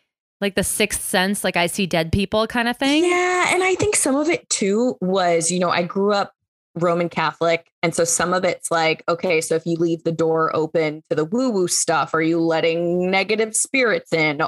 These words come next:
Speaker 2: or just not being familiar with it? And you have to think most people's minds are going to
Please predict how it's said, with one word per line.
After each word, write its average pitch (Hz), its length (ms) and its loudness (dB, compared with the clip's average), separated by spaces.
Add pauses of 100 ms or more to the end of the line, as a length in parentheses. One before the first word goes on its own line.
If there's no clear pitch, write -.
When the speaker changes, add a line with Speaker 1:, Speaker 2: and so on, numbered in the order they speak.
Speaker 2:
or 165 380 2 (260)
just 294 220 0
not 190 480 2 (100)
being 190 300 0
familiar 175 540 0
with - 180 -2
it? 110 160 0
And 196 80 0
you 233 80 2
have 269 140 -2
to 269 80 0
think 233 340 -2 (320)
most 190 360 0
people's 214 360 -2
minds 175 460 2
are 160 80 2
going 160 460 0
to 151 500 0